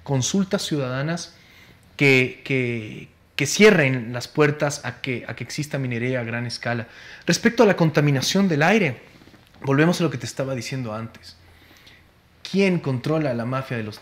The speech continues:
del, del transporte público? ¿Sí?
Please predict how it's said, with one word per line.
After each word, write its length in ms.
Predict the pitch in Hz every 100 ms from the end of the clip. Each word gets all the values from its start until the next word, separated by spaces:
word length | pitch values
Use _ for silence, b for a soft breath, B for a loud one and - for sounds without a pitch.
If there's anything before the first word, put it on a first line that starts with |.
| -
del, 440 | 117 107 104 98
del 160 | 110 107
transporte 480 | 107 - 117 113 104
público? 400 | 107 95 92 - _ _ _ _ _
¿Sí? 280 | - 123